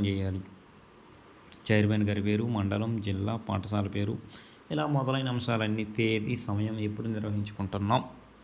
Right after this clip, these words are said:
ఇవన్నీ కూడా చేసిన తర్వాత అజెండా అంశాలండి. మన పాఠశాల యొక్క అవసరాలకు తగినట్టు ఏం చర్చించుకోవాలో ఆ చర్చించుకోవాల్సిన అంశాలను మనం అక్కడ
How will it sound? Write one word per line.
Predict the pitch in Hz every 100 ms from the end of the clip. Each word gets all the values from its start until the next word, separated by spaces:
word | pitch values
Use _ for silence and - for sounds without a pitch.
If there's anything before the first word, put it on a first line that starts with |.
| 139
ఇవన్నీ | 131 127 127
కూడా | 123 123 110 - - - - - - - - -
చేసిన | 110 107 101
తర్వాత | 107 98 104 131 - - - - - - - -
అజెండా | 104 127 147 147 135
అంశాలండి. | 117 107 110 104 101 92 - -
మన | - 123
పాఠశాల | 123 120 123 131 120
యొక్క | 117 110
అవసరాలకు | 110 104 107 107 104 104
తగినట్టు | 101 101 104 104 139 143 - - - - - 110 120
ఏం | 139 139 - -
చర్చించుకోవాలో | - 107 120 113 - 104 104 104 135 - -
ఆ | 113 113
చర్చించుకోవాల్సిన | 117 113 131 127 117 110 104 104
అంశాలను | 104 104 123 123 117
మనం | 98 98 95 95
అక్కడ | 107 -